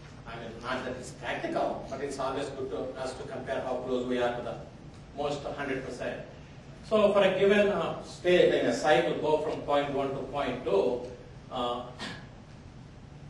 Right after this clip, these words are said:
the, uh, the, <clears throat> with no irreversibilities are completely reversible, the amount of heat transfer is T ds. That's what we have seen in the T S diagram. This is the, basically the second law of thermodynamics. This is the statement of the second law.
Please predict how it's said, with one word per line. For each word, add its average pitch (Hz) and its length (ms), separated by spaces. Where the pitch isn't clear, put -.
the, 156 100
uh, 143 300
the, 139 500
<clears throat> - 340
with 160 180
no 202 180
irreversibilities 180 840
are 147 180
completely 175 420
reversible, - 380
the 143 460
amount 214 280
of - 180
heat 180 200
transfer 151 420
is 139 220
T 151 260
ds. 135 320
That's - 180
what 143 200
we 143 100
have 127 160
seen 135 420
in 143 80
the 135 100
T 147 200
S - 140
diagram. 120 420
This 160 180
is 190 120
the, 147 300
basically 151 440
the 139 120
second - 340
law 131 280
of - 120
thermodynamics. 117 760
This 127 180
is - 120
the - 120
statement - 420
of - 140
the - 60
second 104 340
law. 92 120